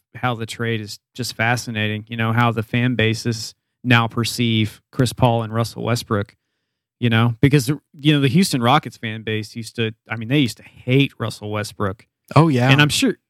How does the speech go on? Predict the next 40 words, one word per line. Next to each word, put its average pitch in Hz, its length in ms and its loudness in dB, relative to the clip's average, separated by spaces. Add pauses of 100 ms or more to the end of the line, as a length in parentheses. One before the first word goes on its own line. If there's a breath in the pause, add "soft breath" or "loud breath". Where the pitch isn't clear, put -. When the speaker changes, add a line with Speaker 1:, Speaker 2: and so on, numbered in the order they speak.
(120)
Speaker 1:
and 165 100 6
I'm 190 60 2
sure 349 200 0
some 226 260 2
of 180 100 -6
them 151 160 -2
kinda 185 680 -4
still 190 400 0
do, 180 480 2
but, 165 200 2 (140)
but, 147 240 0
but 151 120 2
also 170 300 0
they're 139 160 0
excited 143 520 -6
by 175 220 -2
him. 185 420 -6
You 165 140 0
know 170 100 2
what 165 100 0
I 165 100 0
mean? 175 340 -2 (360)
I, 147 180 6
I 175 120 6
think 180 300 -2 (160)
what 151 240 0
happens 135 400 -2
in 127 60 -10
the 113 80 -12
postseason 110 720 -6
will, 107 300 -6 (400)
will 123 160 0
wildly 113 500 0
affect 107 360 -8
their 110 140 -2
opinion 107 540 -8 (420)
on 113 200 -2
that 110 240 -2
one. 107 300 -8 (180)
Um, 110 440 -2